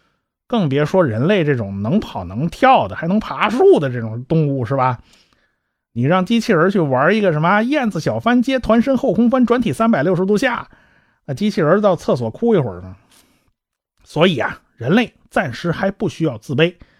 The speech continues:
人类的脑子并不是太擅长数学计算，所以人总是把计算性很强的这种棋牌类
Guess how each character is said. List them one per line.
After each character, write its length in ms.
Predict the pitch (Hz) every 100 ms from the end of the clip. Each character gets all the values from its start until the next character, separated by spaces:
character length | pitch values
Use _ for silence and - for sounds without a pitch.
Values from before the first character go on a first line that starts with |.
| _ _ _ _
人 280 | 143 233 302
类 160 | 311
的 80 | 190
脑 240 | 156 98
子 100 | 110
并 240 | 165 294 208
不 180 | - 185
是 140 | 311
太 220 | - 220
擅 180 | - 160
长 220 | - 127
数 180 | - 165
学 100 | 143
计 140 | 160
算， 260 | 127 170 104
所 200 | - 180
以 60 | 165
人 360 | 98 104 196
总 260 | 233 220 202
是 80 | 214
把 140 | 151
计 220 | 131 240
算 180 | 208 208
性 160 | 180 214
很 240 | - 131 113
强 400 | - - 139 247
的 100 | 254
这 60 |
种 180 | 185 131
棋 480 | - - - 175 285
牌 300 | - 170 240
类 320 | 349 359 226